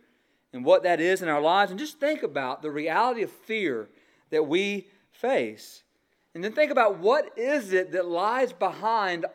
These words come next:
all of our fears. So what is it that lies behind every fear that you and I have? And I, I believe that we could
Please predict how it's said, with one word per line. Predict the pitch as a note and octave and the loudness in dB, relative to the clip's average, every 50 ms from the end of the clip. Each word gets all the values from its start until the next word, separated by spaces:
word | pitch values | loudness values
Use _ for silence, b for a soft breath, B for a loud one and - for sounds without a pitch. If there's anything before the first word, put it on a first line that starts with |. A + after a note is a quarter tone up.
| _ - | _ 4
all | E3+ F#3 A3 C4 C4+ A#3 | 6 6 8 8 6 4
of | G3 D3 | 2 2
our | D3 C#3+ D#3 | 2 2 0
fears. | D#3 - - D4+ C#4+ G3 C3 A2+ A2+ | -2 -4 -10 -6 -6 -6 -6 -6 -4
So | - F#3+ | -2 -2
what | G3+ G#3 C#4 D#4 D#4+ D4+ | 0 4 6 4 6 4
is | C#4+ C#4 A3 | 2 -2 -4
it | A3+ G#3 | -4 -6
that | F3 F3+ F3 | -4 -2 0
lies | F3 G3+ A3 A#3+ B3 B3 G#3+ | 2 2 2 2 0 0 -2
behind | G#3 G#3+ G3+ F#3+ F#3 F3 E3+ E3+ - - - | -4 -6 -4 -2 -2 -2 -2 -4 -4 0 2
every | G#3+ A#3 C4 C4 C4 C4+ C4+ C4+ | 6 6 6 6 4 2 -6 -6
fear | C4 - - F3+ E3 D#3+ D#3+ D#3+ D#3+ D#3 B B B B B B | -6 -2 2 2 4 4 4 2 0 -2 B B B B B B
that | D#3+ F3+ F3+ E3+ | 0 0 0 0
you | E3+ F#3 G#3 A3 | -2 -2 0 0
and | G3+ E3+ | 2 2
I | D3 C#3+ D3 D3+ D#3 D#3 B B B B | 2 2 0 0 -2 -6 B B B B
have? | G#3+ A#3+ C4 G#3+ E3 C#3+ | 0 2 4 4 4 4
And | E3 G3 | 2 0
I, | A3+ - B B B B | 0 -2 B B B B
I | - A#3+ D4 | 4 4 6
believe | C#4+ C4+ C4 B3 B3 A#3 F#3+ | 4 4 0 0 0 0 0
that | G3 E3+ | -2 -2
we | F3+ A#3 | -2 -4
could | A3 G#3 F3+ D#3+ | -2 -2 -4 -4